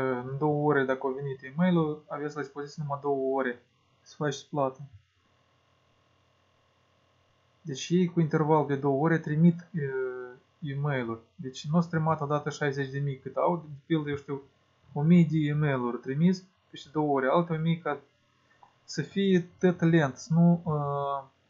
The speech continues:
fie abrupt serverul lor dintre, uh, comenzi de plăți de oameni, ca să nu fie, uh, probleme.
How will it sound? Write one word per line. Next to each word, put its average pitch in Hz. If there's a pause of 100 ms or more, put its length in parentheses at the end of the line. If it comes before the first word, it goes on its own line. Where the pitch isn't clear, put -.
(680)
fie 156 (200)
abrupt 147 (600)
serverul 135
lor 151
dintre, 139 (1080)
uh, 135
comenzi 143
de 139
plăți 135 (460)
de 135
oameni, 127
ca 131
să 131
nu 151
fie, 151
uh, 139 (800)
probleme. 143